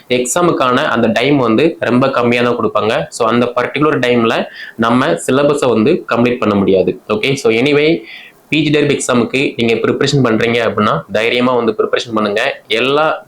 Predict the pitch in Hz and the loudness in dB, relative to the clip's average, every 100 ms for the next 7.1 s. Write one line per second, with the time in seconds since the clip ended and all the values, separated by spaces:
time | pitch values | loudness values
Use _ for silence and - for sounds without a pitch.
0 | 107 120 120 113 113 135 - 110 120 131 | -2 0 2 2 2 0 -4 -4 -4 -2
1 | 131 127 117 110 107 104 - 104 101 95 | -2 0 0 0 2 0 0 0 0 -2
2 | 139 170 - - - 107 107 - 139 - | -2 -4 -8 -20 -4 -2 0 0 -2 0
3 | 131 139 135 107 123 165 - - 123 131 | 0 0 0 2 2 0 -4 -4 0 2
4 | 131 160 - 107 107 117 123 131 123 - | 0 -2 -2 0 2 2 2 2 0 0
5 | 110 120 160 98 113 123 117 - 104 120 | 2 2 0 0 2 2 0 0 -2 -2
6 | 160 98 - 107 95 90 87 90 - 104 | -2 -4 -2 0 0 0 -2 -4 -2 -4
7 | 123 | -2